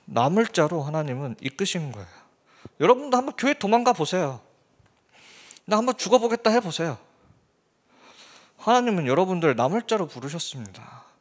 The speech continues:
생명은 누구 손에 있냐면 하나님 손에 있어요.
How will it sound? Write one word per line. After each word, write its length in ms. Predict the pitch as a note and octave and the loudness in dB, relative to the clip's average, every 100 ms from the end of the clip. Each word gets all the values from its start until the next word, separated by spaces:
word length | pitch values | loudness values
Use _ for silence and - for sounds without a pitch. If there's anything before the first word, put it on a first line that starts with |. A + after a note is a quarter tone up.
| _ _ _ _ _ _ _ _ _ - | _ _ _ _ _ _ _ _ _ -12
생명은 800 | - A3 A3+ A#3 G3+ E3+ F3+ A2 | -4 0 0 2 2 2 -2 -4
누구 220 | B2+ C#3+ | -10 -8
손에 280 | G3 G3 F3 | -6 -4 -4
있냐면 480 | B2+ G#2+ G#2 C3+ F#2+ | -4 -6 -8 -10 -12
하나님 440 | - F3+ A#3 B3+ A3 | -12 -6 -4 -4 -8
손에 220 | D#3+ C3+ | -10 -12
있어요. 380 | G2+ - C3 | -12 -12 -14